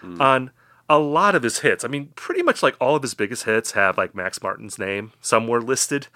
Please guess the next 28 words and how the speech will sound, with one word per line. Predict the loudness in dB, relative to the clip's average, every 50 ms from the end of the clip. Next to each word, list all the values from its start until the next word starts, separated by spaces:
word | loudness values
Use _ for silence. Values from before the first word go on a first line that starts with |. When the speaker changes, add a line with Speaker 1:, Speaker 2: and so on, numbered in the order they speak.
| -20 -20
Speaker 2:
<laughs> | -20 -6 -2
among | 2 2 2 2 0
the | 0
Speaker 1:
Mm. | -2 2 4 4 4 4
Speaker 2:
songwriters | 4 4 4 6 4 0 0 -4 -10 -16 -20 -16 -2
or | 0 0
the | 0 2
producers. | 0 0 0 0 0 0 -2 -2 -2 -2 -8 -12 -16 -14 -10
He's | -4 2 2
also | 2 2 2 -2 0
had | 4 4 4 4 4 0 -8 -20 -10
some | -4 -4 -4 -4 -2
big | _ -2 -2 -2 -4 -10
hit | -2 -2 -2 -2 -2
collaborations | -2 -2 -2 0 0 -2 -4 -4 -4 -8 -8 -12
with | -14 -8 _
Daft | -4 -4 -4 -6 _ -6
Punk. | -4 -2 -2 -2 -6 -12 -20 -20 _ -20 -20 -20 -20 -20 -20 _
Um, | 2 4 6 6 6 4 2 -2 -6 _ _ _ _
but, | 2 4 4 4 2 0 _ _ _
uh, | -6 -2 0 2 2 2 0 -4 -10 _ _ _ _ _ _ _ _ _ _ _ _ _
I | 0 2
have | 2 0 -2
to | -2 -2
say | 0 2 4 4 4 4
that | 4 4 4 4 4 2 -2
for | _ -4 -4 -2
me, | -2 -4 -4 -4 -4 -4 -6 -8 -10